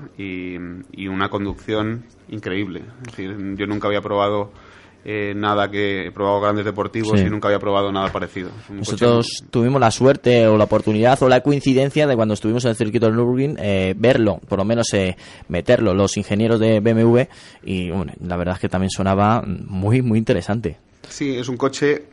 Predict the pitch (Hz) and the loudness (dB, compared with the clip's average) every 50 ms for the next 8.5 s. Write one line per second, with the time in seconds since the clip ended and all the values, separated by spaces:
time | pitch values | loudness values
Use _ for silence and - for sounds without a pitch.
0 | - - _ _ _ _ _ _ - 117 110 120 127 120 101 - - - - 53 | -20 -20 _ _ _ _ _ _ -10 -8 -6 -4 -4 -6 -6 -8 -10 -14 -18 -18
1 | 57 - - - - - - - - - 113 123 139 135 - 151 135 135 139 123 | -16 -16 -16 -18 -18 -20 -20 -20 -14 -8 -4 -2 -2 0 0 0 0 0 -2 -2
2 | - 131 113 113 104 101 101 101 104 98 98 101 98 98 95 95 95 95 95 98 | -2 -2 -2 -2 -2 -2 -2 -2 -2 -2 -2 -2 -2 -4 -6 -8 -10 -12 -12 -12
3 | 98 95 - 92 90 101 101 101 - 90 82 87 85 87 85 87 85 - - - | -12 -12 -12 -12 -8 -6 -6 -6 -6 -8 -12 -10 -12 -12 -12 -12 -14 -16 -18 -20
4 | - - - - 98 101 107 90 95 101 98 98 107 104 104 104 110 107 107 104 | -20 -18 -18 -18 -18 -16 -8 -4 -2 -2 0 0 0 0 0 -2 -4 -4 -2 -2
5 | 98 104 107 110 107 107 107 101 98 98 - - _ _ - - - - _ _ | -2 -2 -4 -4 -4 -4 -6 -6 -6 -6 -8 -14 _ _ -20 -20 -20 -20 _ _
6 | _ - - 90 87 90 90 90 90 92 - 110 101 101 - - - 113 92 - | _ -18 -14 -12 -10 -8 -8 -8 -8 -8 -6 -4 -4 -4 -4 -4 -6 -6 -6 -8
7 | - - 101 95 95 95 92 98 90 98 104 107 104 101 95 98 104 92 107 104 | -10 -10 -8 -6 -6 -6 -8 -6 -4 -2 -2 0 0 0 0 0 0 0 0 0
8 | 101 98 101 98 95 - 110 98 98 | 0 0 0 -2 -4 -2 -2 -2 -2